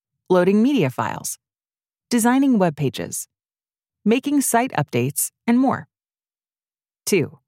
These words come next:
tie into new technology. Three of ten are using a solution that was built in-house. As their needs have grown,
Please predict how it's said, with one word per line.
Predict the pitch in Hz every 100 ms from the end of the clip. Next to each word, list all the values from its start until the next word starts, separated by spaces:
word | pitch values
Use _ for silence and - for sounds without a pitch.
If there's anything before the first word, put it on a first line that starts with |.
| _ _ _ _ _ _
tie | - 220 247
into | 262 196 190 196
new | 180 160
technology. | 151 147 143 131 110 - - - _ _ _ _ _ _ _ _
Three | - 262 330
of | 349
ten | 226 202 180 160
are | -
using | 185 220 247 233
a |
solution | - 196 185 180 196
that | 175
was | 165
built | 151 165 160
in-house. | - 190 185 220 - 135 - _ _ _ -
As | 170
their | 156 170
needs | 180 180
have | 143 143
grown, | 277 269 170 156